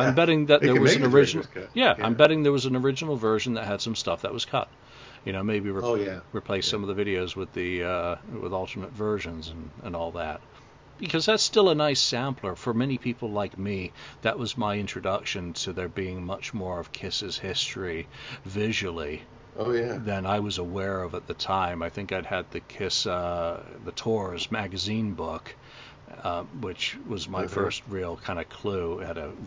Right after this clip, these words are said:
Speaker 1: really fantastic Creatures poster from the press conference in there.
Speaker 2: Oh, okay.
Speaker 1: But that was when, watching Exposed and that footage was when I really started to appreciate that Kiss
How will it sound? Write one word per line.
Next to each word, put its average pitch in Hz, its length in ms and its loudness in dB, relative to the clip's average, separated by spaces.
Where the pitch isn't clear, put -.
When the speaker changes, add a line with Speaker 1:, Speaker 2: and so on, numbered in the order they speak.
Speaker 1:
really 87 240 -4
fantastic 82 600 -8
Creatures - 400 -12
poster 78 520 -8
from 78 200 -8
the - 80 -10
press - 280 -4
conference - 640 -6
in 87 200 -6
there. 80 260 -6
Speaker 2:
Oh, 117 200 -6
okay. 87 160 -8
Speaker 1:
But 117 200 4
that 127 180 6
was 123 280 2
when, 120 320 0
watching 139 340 -2
Exposed 110 720 -2
and 98 380 -6
that 104 160 -2
footage 104 540 -4
was 107 180 -4
when 107 140 0
I 98 80 -2
really 95 340 -4
started 92 440 -2
to - 60 -6
appreciate 90 600 -4
that - 180 -8
Kiss - 580 -4